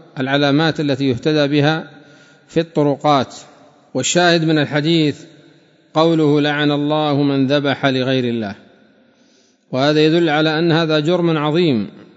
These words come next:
أن يريق الدم ويبذل المال لصنم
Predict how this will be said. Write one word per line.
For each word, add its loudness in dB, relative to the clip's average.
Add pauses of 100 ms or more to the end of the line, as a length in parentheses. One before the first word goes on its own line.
(120)
أن 2
يريق 2
الدم 0 (1300)
ويبذل 0
المال 2 (640)
لصنم 0